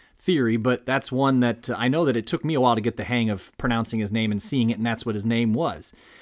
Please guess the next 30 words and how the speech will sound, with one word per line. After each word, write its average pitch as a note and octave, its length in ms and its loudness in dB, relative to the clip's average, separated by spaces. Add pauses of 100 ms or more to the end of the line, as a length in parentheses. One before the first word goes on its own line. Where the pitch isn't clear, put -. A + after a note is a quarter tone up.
(300)
But F#3 340 2
I E3 120 0
also A3 460 0
think B2 340 0
another C3 400 0
component A#2 680 -2
is A#2 100 -4
that C#3 160 -2
they A#2+ 140 -4
didn't E3+ 460 4
win A#2+ 300 2
a G#2+ 60 2
national A2 420 -2
championship A2+ 760 -2 (480)
during C3+ 220 2
the A#2 60 2
nineteen C3 360 -2
fifty-two, B2 560 0
nineteen A#2 320 -2
fifty-three, A#2 500 -4
and G#2 80 0
nineteen A2+ 400 -2
fifty-four G#2 1040 -6
years. E3 540 0 (460)
However, G#3+ 420 6
they D3 140 6
did C3+ 260 2
finish B2+ 500 2
third, C#3 560 4 (140)
second, - 640 -2